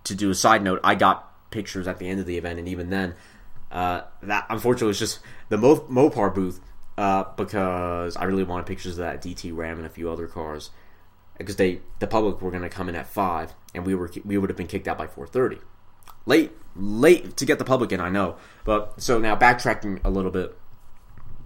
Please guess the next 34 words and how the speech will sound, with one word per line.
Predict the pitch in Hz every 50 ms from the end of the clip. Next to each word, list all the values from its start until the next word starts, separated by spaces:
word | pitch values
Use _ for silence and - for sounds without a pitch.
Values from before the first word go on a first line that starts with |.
| - - - - - - -
So | - - 127 113 107 104 101
we're | 101 98 110 113
going, | 110 143 135 139 139 139 139 135 135 127 127 - - - - - - - - - - - - - - -
we | - -
go | - 185 185 185 190
over | 185 180
to | 185
Acura. | - - 147 139 139 139 - - 143 139 135 131 127 131 127 123 - - _ - - - _ _ _ _ -
We're | - 151 151
still | - 165 165
talking. | 160 143 123 123 123
Apparently | 120 120 - 135 147 147 131 123
they | 113 120
had | 120 117 107
the | 117
R | 117 117
D | 113 117
X | 113 113 110
console | - 123 113 110 120 -
from | - 117
Detroit, | 95 98 95 - - - 135 131 131 147 - - - -
which | 131 120 110 -
I | 101
think | - 120 101
I | 110
remember. | 107 107 104 104 107 110 120 -
It | - 101 117 110 107 - - -
looked | - 127 160 175 160 - 95
really | 95 110 107 104 110 120 131 135 135 123
good | 123 123
in | 117 110
the | 98 95
flesh. | - - 113 117 - -
The, | - 110 107 101 98 95 92 92